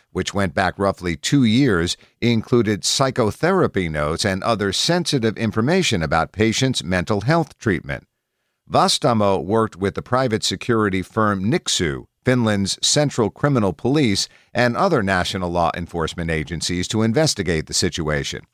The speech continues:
Government officials estimate that the episode impacted tens of thousands of patients. Hackers demanded two hundred euros worth of Bitcoin, about two hundred thirty U S dollars,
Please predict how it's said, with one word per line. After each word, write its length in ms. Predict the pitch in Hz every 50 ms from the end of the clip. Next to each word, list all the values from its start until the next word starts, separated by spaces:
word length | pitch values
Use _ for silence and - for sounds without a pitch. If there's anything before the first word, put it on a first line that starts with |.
| _ _ _ _ _ _ _ _ _ _ -
Government 380 | 170 185 196 220 170 139 117
officials 460 | 107 - - 131 117 - 117 101 90
estimate 540 | 107 110 110 - - 101 95 90 87 85 -
that 180 | 101 92 80 -
the 120 | 101 98 -
episode 600 | 151 170 - 151 - - - 107 98 95 95 87 -
impacted 640 | 123 120 110 - 110 104 101 98 - 101 95 - -
tens 480 | - - - 170 180 190 190 190 180 -
of 220 | - 95 - - _ -
thousands 560 | - 143 165 175 180 160 101 95 92 85 76
of 160 | 87 90 -
patients. 600 | - - 139 143 135 - - 82 - - - - _ _ _ _ _ _ _ _ _ -
Hackers 480 | 131 147 175 185 - 135 117 107 101 -
demanded 560 | - 113 101 107 104 104 98 90 101 85 -
two 220 | - - 220 220 214
hundred 360 | 208 190 156 139 143 123 101
euros 540 | 92 101 123 139 143 135 131 123 113 - 95
worth 320 | 92 110 107 104 - -
of 180 | 90 76 69 139
Bitcoin, 720 | 160 175 - - - - 107 95 78 67 60 57 57 - -
about 320 | 73 80 92 85 80 _ -
two 180 | - 151 135
hundred 320 | 113 113 104 90 90 80 -
thirty 240 | 110 104 95 95
U 220 | 90 90 101 95 95
S 180 | 87 82 -
dollars, 500 | - 117 120 113 98 82 78 76 78 -